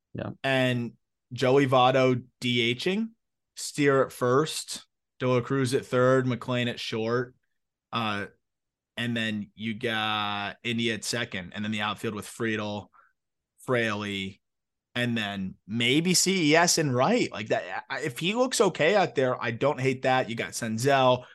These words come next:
Speaker 2: you got Benson, you got a few other options. You can kinda mix and match there.
Speaker 1: Yeah, I, I'm with you. I was gonna take a crack at it and do Stevenson catching, um, Votto D H ing.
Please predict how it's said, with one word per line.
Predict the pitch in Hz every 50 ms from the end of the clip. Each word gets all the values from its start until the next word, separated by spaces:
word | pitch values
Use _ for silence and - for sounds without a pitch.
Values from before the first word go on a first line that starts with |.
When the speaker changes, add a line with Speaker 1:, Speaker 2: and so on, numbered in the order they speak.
| _ _
Speaker 2:
you | 131 127
got | 123 131 113 101 -
Benson, | - 120 120 117 110 - 127 117 117 113
you | 113
got | 123 127 123
a |
few | - - 135 131
other | 120 117 117 113
options. | 104 107 - - 117 107
You | 120 127
can | 123 117
kinda | 131 131 120 110
mix | 107 101 - - 104
and | 101
match | 95 90 90 87 - -
there. | - 90 85 82 - - _ _ _ _ _ _ _ -
Speaker 1:
Yeah, | 117 107 98 90 85
I, | 101 117 123 117 - - 127
I'm | 123 127
with | 120 117 107 107 -
you. | 107 95 92
I | 95 104
was | 107 110 104 98 90 - -
gonna | 170 139 123 113 107
take | 95 - 110 92 90
a | 87
crack | - - 107 101 92 -
at | 107 95
it | 95 87
and | 92 90
do | 95 95 92 87 87 85 87 - _ _ _ _ _
Stevenson | - - - - 127 117 107 110 98 - 113 107 98
catching, | - 110 101 92 - 113 101 95 95 92 90 92 - _ _ _ _ _ _ _
um, | - 98 98 95 90 85 87 85 85 85 85 82 85 _ _ _ - _ _ _ _ _ _ _ _ _ _ _
Votto | 117 104 98 95 113 107 110 110 110 104 95
D | 98 110 104 98 92
H | 90 85 82 - -
ing. | 90 87 85 82 82 82